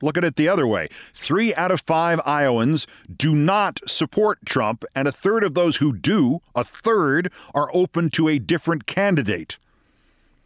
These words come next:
A new national Emerson poll has it Trump fifty-six, DeSantis ten, Ramaswamy ten. And then in the election, Emerson has it forty-four forty-four.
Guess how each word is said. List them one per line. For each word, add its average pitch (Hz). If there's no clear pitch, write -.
A 98
new 135
national 147
Emerson 151
poll 151
has 135
it -
Trump -
fifty-six, -
DeSantis 190
ten, 156
Ramaswamy 160
ten. 151
And 123
then 156
in 143
the 208
election, 135
Emerson 151
has 143
it 156
forty-four 185
forty-four. 165